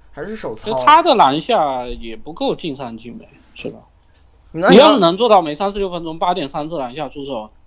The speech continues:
Speaker 2: 呃，篮下命中率七十五的话，那，那你其他地方不准是可以盖过。
Speaker 1: 七十五这标准有点太高了。
Speaker 2: 嗯。
Speaker 1: 是中锋里高于七十五的也就五个人。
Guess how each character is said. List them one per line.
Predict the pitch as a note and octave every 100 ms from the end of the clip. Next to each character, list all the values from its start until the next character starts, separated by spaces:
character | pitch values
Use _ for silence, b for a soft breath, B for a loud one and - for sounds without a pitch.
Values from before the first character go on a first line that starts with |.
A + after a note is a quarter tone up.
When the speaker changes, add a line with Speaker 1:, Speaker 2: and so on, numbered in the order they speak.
| _ - -
Speaker 2:
呃， | - D#3+
篮 | C#3+
下 | D#3+ G#3
命 | F#3
中 | E3+
率 |
七 | D#3 G3+
十 | F#3
五 | D3 B2
的 | A#2+
话， | A#2+ A2+
那， | A#2 E3+ D3 B2+ G3+
那 | G3
你 | D#3+
其 | B2+ C#3
他 | D#3 D3+
地 | D3+ - E3
方 | C#3 B2+ B2+
不 | - D3+
准 | C3 A2
是 | G#2+ F3+
可 | C#3
以 | A2+
盖 | -
过。 | G#3+
Speaker 1:
七 | G#3 - C4+
十 | A3
五 | E3+ C3
这 | E3
标 | D3+ F3
准 | D#3 A#2
有 | A2
点 | A2 G2
太 | - C3+
高 | - G2+
了。 | - - - - - - - - - - _ _ - _ _ - _ - -
Speaker 2:
嗯。 | - - - _ _ _ _ _ _ - - _ _ -
Speaker 1:
是 | C4
中 | C4 C4+
锋 | C4+ B3
里 | D3+
高 | D3 F3+
于 | F#3
七 | D3 F#3+
十 | E3+
五 | C#3+
的 | A#2+
也 | B2
就 | C#3+
五 | D3 A2
个 |
人。 | G#2+ F2